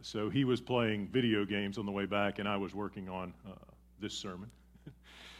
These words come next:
And I was thinking about, you know, here we are, we're, we're just coming back from New York.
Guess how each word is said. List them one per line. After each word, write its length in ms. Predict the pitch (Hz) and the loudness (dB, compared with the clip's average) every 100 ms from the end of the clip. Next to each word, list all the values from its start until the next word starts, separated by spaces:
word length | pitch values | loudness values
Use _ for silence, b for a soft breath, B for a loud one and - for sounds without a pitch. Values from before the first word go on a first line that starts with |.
| B B B B B B B - | B B B B B B B -4
And 120 | - 190 | 4 4
I 20 | |
was 160 | 170 | 4
thinking 380 | - 302 226 233 | 6 6 8 8
about, 360 | 175 156 123 - | 8 6 4 -2
you 80 | 143 | -4
know, 100 | 120 | -2
here 180 | 240 | 4
we 160 | 220 151 | 6 6
are, 240 | 127 123 | 6 2
we're, 200 | 117 92 - | -2 -6 -8
we're 120 | 120 | -6
just 200 | 107 170 | -2 -2
coming 260 | - 147 131 | 0 0 2
back 240 | 117 110 | 0 -2
from 200 | - 110 | -6 -6
New 80 | 98 | -4
York. 400 | 85 78 78 80 | -6 -8 -8 -10